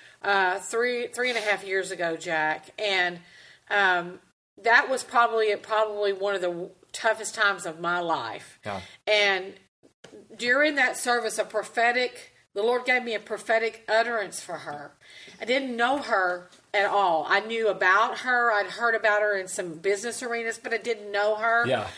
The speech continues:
Speaker 1: But a prophetic utterance came forth, and what I do remember about that prophetic utterance is, is the Lord said, "I'm raising you up to assemble, you know, hundreds of thousands of women
Speaker 2: Wow.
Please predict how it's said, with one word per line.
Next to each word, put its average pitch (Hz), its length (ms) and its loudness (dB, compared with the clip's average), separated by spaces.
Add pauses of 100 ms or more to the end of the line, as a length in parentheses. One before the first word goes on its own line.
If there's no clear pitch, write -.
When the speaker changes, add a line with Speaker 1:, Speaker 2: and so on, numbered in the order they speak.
(140)
Speaker 1:
But 240 280 2
a 208 80 4
prophetic 262 640 0
utterance 247 460 0
came 220 300 -4
forth, 214 500 0
and 196 320 2 (300)
what 233 200 4
I 240 120 6
do 247 320 -2
remember 247 480 0
about 226 240 2
that - 180 -2
prophetic 220 500 0
utterance 208 460 0
is, 185 160 -8 (140)
is 190 260 -2
the 196 80 -2
Lord 214 300 0
said, 202 200 0
"I'm 196 180 -2
raising 214 460 -2
you 208 180 -2
up 190 360 0 (340)
to 233 120 0
assemble, 208 760 -2 (140)
you 208 100 -4
know, 180 180 0
hundreds 240 400 -4
of 233 120 -4
thousands 208 400 2
of 185 100 -4
women 190 380 -2
Speaker 2:
Wow. 156 240 -2